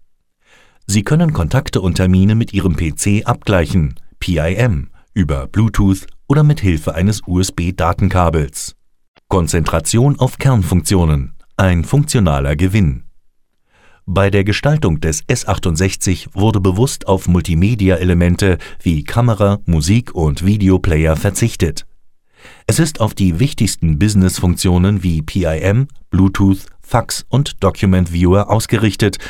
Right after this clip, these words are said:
und wird Ihr Berufsleben erleichtern. Weitere Anwendungen wie der Newsfeed-Reader, die Wettervorhersage und das Notruf-Telefonbuch tragen dazu bei, Ihren Berufsalltag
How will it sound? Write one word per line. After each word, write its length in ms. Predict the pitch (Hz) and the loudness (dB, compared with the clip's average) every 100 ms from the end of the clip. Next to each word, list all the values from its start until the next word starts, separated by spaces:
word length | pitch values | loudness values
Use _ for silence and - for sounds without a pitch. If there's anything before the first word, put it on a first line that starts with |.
| - | -12
und 180 | - 101 | -4 0
wird 220 | 113 - | 0 0
Ihr 100 | 101 | 0
Berufsleben 800 | 76 73 92 92 - 85 82 90 | 0 0 0 0 -2 -2 0 0
erleichtern. 720 | 90 120 120 110 - 73 65 - - _ _ _ _ _ _ - | 0 0 2 0 -2 -2 -4 -14 -20 _ _ _ _ _ _ -4
Weitere 440 | 76 82 101 107 | 0 2 2 -2
Anwendungen 680 | 92 101 95 95 101 117 123 | 0 2 4 2 2 0 -2
wie 220 | 85 90 78 | -2 0 2
der 220 | 76 71 | 0 0
Newsfeed-Reader, 1040 | 78 113 127 - 87 78 85 90 95 120 - - - - | 2 2 2 -2 -2 0 0 0 2 0 -2 -14 -16 -4
die 120 | 98 | 0
Wettervorhersage 1000 | 143 147 - 101 90 87 85 82 82 80 76 - | 0 -2 -2 0 2 2 2 2 2 0 -2 -12
und 260 | - 90 78 | -4 -2 0
das 220 | 76 67 | -2 -2
Notruf-Telefonbuch 1200 | 85 113 123 101 95 - 87 80 90 85 90 82 | 0 0 2 0 0 0 -2 0 0 2 0 -2
tragen 380 | - 107 127 110 | -2 0 2 2
dazu 280 | 92 - 80 | 0 0 -2
bei, 300 | 78 80 80 - - | 0 0 -2 -8 -8
Ihren 340 | - 98 76 71 | 0 0 0 -2
Berufsalltag 840 | 76 113 - - 98 - 82 - | 0 0 -2 -2 -2 0 -2 -4